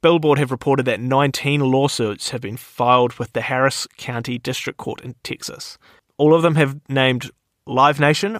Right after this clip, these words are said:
which was the organizer, as defendants, and many have also gone after Travis Scott himself. Uh, one festival goer is seeking at least a million dollars from Live Nation, Travis Scott, and Drake too, saying Drake joined Scott as a surprise guest and helped incite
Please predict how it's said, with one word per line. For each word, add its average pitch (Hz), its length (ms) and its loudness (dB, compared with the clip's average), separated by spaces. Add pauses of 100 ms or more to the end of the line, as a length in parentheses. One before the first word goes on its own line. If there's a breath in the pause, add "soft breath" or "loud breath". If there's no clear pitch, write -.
which 139 180 -6
was 123 140 -4
the 131 80 -2
organizer, 127 720 0 (560 loud breath)
as 127 120 -2
defendants, 143 500 0
and 135 140 -2
many 139 180 2
have 131 120 0
also 135 320 0
gone 127 180 2
after 120 280 -2
Travis 127 400 -4
Scott - 240 -6
himself. - 720 -6 (840 soft breath)
Uh, 107 260 -4
one 160 200 2
festival 156 340 -4
goer 135 260 4
is 117 140 -2
seeking 147 300 -4
at 104 100 -6
least 131 320 -4
a 139 40 -4
million 143 460 2
dollars 131 300 2
from 127 160 -6
Live 127 320 2
Nation, 131 460 -4
Travis 127 340 -4
Scott, 117 300 -2
and 120 160 -6
Drake 135 340 -2
too, 139 480 0
saying 120 400 -6
Drake 131 360 -2 (120)
joined 135 260 -2
Scott - 440 -2
as 131 160 -6
a 131 40 -6
surprise 160 480 0
guest 127 320 -4
and 127 120 -10
helped - 320 -2
incite 131 400 -2